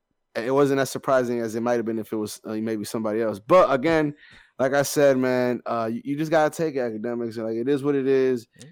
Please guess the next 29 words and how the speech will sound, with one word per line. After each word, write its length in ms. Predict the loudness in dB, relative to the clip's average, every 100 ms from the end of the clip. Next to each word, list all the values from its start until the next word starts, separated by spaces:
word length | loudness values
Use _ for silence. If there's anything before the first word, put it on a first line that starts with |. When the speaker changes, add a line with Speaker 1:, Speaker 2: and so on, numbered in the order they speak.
| _ -6
Speaker 1:
You 100 | -2
know, 240 | -2 -2 -4
I, 60 | -6
I, 160 | -6 -6
if 120 | -4
I'm 80 | 0
not 160 | 0
mistaken, 380 | 0 2 0 0
he 80 | -2
said 180 | 0 0
this 140 | 0
was 120 | -2
his 140 | -6 -6
first 420 | 0 2 2 -2
live 460 | -2 0 2 0 -2 -2
podcast 540 | 0 0 -2 -2 -2
he 60 | -4
had 80 | -4
ever 140 | -4
done. 180 | -2 -2
He 60 |
had 80 | -2
never 240 | -4 -6 -6
been 220 | -6 -4
on 120 | -6
stage 400 | -8 -4 -2 -4
and 120 | -6
whatever. 400 | -4 -2 0 -2 -6 _ _ _ _ 0
But 320 | 4 6 6